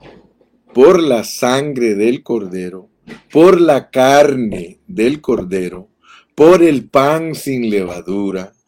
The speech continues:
por las hierbas amargas, por la salida del pueblo,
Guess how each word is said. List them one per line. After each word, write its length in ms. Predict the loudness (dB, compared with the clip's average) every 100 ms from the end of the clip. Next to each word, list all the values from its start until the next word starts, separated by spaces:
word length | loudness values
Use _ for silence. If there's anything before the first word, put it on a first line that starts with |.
| -20 -20 _
por 300 | 4 6 6
las 300 | 4 4 2
hierbas 640 | 2 2 2 -2 -4 -6
amargas, 880 | -14 -14 -14 -14 -16 -20 _ _ _ _ _ _ _ _ 2
por 260 | 6 6
la 220 | 6 4 2
salida 680 | -6 -6 -4 -4 -2 -2
del 220 | -4 -10 -14
pueblo, 540 | -14 -14 -14 -20